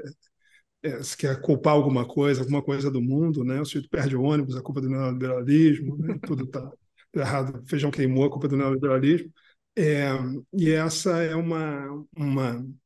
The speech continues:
Speaker 1: é, bastante frequente nas últimas décadas, assim, mas tem um, um pessoal, e aí tem aquela pegada um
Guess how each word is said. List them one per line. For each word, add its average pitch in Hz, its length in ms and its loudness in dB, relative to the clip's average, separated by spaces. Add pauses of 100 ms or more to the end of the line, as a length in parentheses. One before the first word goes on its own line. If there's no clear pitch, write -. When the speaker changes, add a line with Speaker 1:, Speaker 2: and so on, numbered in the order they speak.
(180)
Speaker 1:
é, 139 180 -6
bastante 135 420 0
frequente 175 600 6
nas 131 140 0
últimas 135 360 -2
décadas, 135 440 0
assim, 185 360 2 (340)
mas 175 640 4
tem 214 120 10
um, 196 360 2
um 160 60 0
pessoal, 143 580 2
e 208 120 4
aí 233 180 2 (600)
tem 226 100 4
aquela 220 180 0
pegada 175 440 2
um 156 60 -2